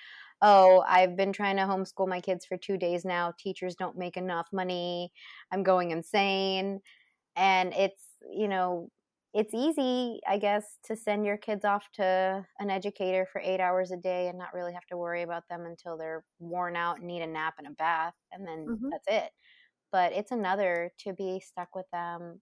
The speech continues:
Speaker 1: all week, every day, and you cannot take them out, and you cannot take them anywhere to let them wear out their energy or tire them out a bit or let them run around. Like, right now is not a good <laughs> time,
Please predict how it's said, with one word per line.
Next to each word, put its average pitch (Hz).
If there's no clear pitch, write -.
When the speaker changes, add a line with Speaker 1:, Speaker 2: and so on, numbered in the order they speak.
Speaker 1:
all 175
week, 175
every 180
day, 165
and 180
you 180
cannot 202
take -
them 170
out, 160
and 180
you 180
cannot 202
take 185
them 180
anywhere 175
to 185
let 175
them 175
wear 165
out 165
their 170
energy 165
or 165
tire 175
them 175
out 165
a 165
bit 170
or 165
let 165
them 170
run 165
around. 165
Like, 165
right 170
now 165
is 196
not 175
a 190
good 202
<laughs> -
time, 208